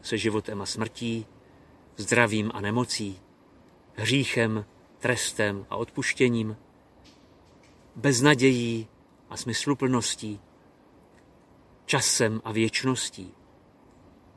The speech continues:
Minulý týden jsem se zúčastnil, eh, konference o kategoriální pastoraci, kterou pořádala Česká křesťanská akademie.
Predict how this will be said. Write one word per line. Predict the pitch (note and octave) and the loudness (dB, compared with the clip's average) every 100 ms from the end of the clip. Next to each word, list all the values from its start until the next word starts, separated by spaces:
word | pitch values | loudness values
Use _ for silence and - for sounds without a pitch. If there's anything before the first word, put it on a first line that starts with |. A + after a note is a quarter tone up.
| - _ - - - - - _ _ - - - - | -20 _ -20 -20 -20 -20 -20 _ _ -20 -20 -20 -18
Minulý | C3+ C#3 E3+ E3 | -4 0 4 4
týden | - D3+ D#3 | 4 4 4
jsem | D3+ D3 | 2 -2
se | B2+ | -2
zúčastnil, | A#2+ C#3 - C#3+ C3 G#2+ - - - - - | -2 -4 -2 0 0 0 -8 -20 -20 -20 -12
eh, | G#2+ G#2 G2+ | -6 -4 -2
konference | B2 A#2 B2 B2+ - A#2+ | -2 0 2 2 4 0
o | |
kategoriální | - - A#2 B2 A#2+ B2 A#2+ B2 A#2 | 0 -4 0 2 4 4 4 0 -2
pastoraci, | G2 - - A2 G#2 C3 | -6 -6 -2 -2 -2 -6
kterou | B2+ A2+ G#2 | -6 -6 -6
pořádala | G2 G2+ G2+ G#2+ G#2+ - - - - | -4 -8 -4 -2 -4 -6 -20 -20 -18
Česká | - G2+ - G#2 | -8 -4 -2 -2
křesťanská | F#2+ - G#2 F#2+ G#2+ | -4 -4 -4 -2 -4
akademie. | F#2+ - G2 F#2+ F2 | -2 -2 -2 -2 -4